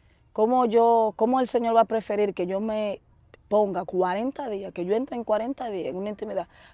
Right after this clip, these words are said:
para ungir un aceite? Pero es que no es el aceite que hace el milagro, Joan.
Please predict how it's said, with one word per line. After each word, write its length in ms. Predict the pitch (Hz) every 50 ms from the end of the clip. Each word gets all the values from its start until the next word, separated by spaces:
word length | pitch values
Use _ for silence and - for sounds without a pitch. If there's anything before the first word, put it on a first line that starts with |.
| _ _ -
para 280 | 240 240 247 247 240
ungir 400 | 240 226 214 202 240 285 277 240
un 140 | 214 208 196
aceite? 480 | 196 170 - - - 139 - - - _ _ _ _ _ _ - _ _ _ _ _ _
Pero 180 | 240 233 240
es 160 | 254 247 -
que 140 | - 311 294
no 80 | 285 285
es 100 | 285 - 302
el 100 | 285 285
aceite 580 | 262 208 - - 269 277 311 320 - - 240
que 160 | - - 226
hace 240 | 233 240 233 - 277
el 60 | 269
milagro, 500 | 262 254 240 226 226 254 311 311 285 254 214 196
Joan. 360 | 190 185 - - 220 190